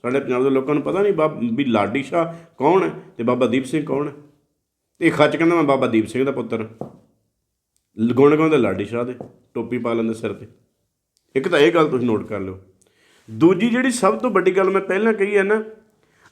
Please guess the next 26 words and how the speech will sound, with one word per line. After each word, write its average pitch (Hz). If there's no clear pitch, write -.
ਅਜੀਤ 156
ਸਿੰਘ 226
ਪੂਲੇ 226
ਨਿਹੰਗ 196
ਨੂੰ 180
ਇਹ 202
ਮੀਟ 151
ਬਣਾ 135
ਬਣਾ 151
ਕੇ 143
ਖਵਾਉਂਦਾ 123
ਰਿਹਾ 165
ਖੁਦ 117
ਇਹ 123
ਬੰਦਾ। 98
ਇਹ 151
ਬਹੁਤ 165
ਲੋਕਾਂ 160
ਨੂੰ 196
ਪਤਾ 143
ਹੈ, -
ਮੈਨੂੰ 135
ਅੱਜ 151
ਕਹਿਣਾ 156
ਪੈ -
ਰਿਹਾ। 110